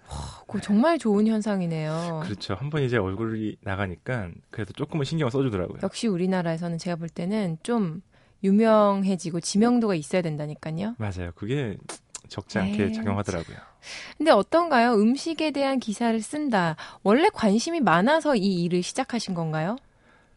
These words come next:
Speaker 2: 어, 원래 먹고 마시는 걸 좋아하긴 했었죠. 근데 딱히 음식에 특별한 관심이 있었던 건 아닌데
Speaker 1: 음.
Speaker 2: 주된 목적은 그거였어요. 제가 대학에서 이제 문학을 전공했는데 계속 글을 쓰고 싶은데 생활이 이제 힘들어지는 거죠.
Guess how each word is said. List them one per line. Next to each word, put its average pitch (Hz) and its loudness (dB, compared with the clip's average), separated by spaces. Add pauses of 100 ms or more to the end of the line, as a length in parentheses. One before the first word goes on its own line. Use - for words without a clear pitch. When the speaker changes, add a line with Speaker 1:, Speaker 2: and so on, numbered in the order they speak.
(140)
Speaker 2:
어, 170 -2
원래 220 8 (960)
먹고 127 2
마시는 123 6
걸 165 2
좋아하긴 123 4
했었죠. 160 0
근데 104 0
딱히 - -2
음식에 123 0
특별한 254 0
관심이 113 -4
있었던 113 -4
건 170 0
아닌데 107 -2 (220)
Speaker 1:
음. 180 0
Speaker 2:
주된 156 2
목적은 143 2
그거였어요. 110 0
제가 107 2
대학에서 110 4
이제 101 0
문학을 107 4
전공했는데 90 -4 (680)
계속 139 0
글을 117 2
쓰고 170 0
싶은데 101 -2 (140)
생활이 170 -2
이제 95 -2
힘들어지는 110 -4
거죠. - -16